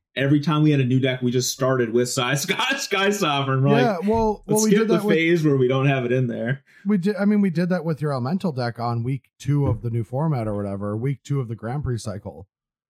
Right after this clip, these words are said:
Speaker 2: and, or not Elemental, Energy deck, and we just
Speaker 1: Yeah.
Speaker 2: shoved two in the main deck of the Energy deck before people really did that.
Speaker 1: Right. That was
Speaker 2: And
Speaker 1: dominant. And I, zombies too, man.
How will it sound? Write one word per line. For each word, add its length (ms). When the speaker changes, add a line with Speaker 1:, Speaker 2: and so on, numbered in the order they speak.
Speaker 2:
and, 320
or 80
not 160
Elemental, 520
Energy 320
deck, 220
and 80
we 80
just 200
Speaker 1:
Yeah. 60
Speaker 2:
shoved 240
two 160
in 60
the 80
main 220
deck 240
of 100
the 120
Energy 260
deck 180
before 300
people 260
really 240
did 220
that. 160
Speaker 1:
Right. 280
That 80
was 60
Speaker 2:
And 80
Speaker 1:
dominant. 400
And 80
I, 200
zombies 440
too, 400
man. 300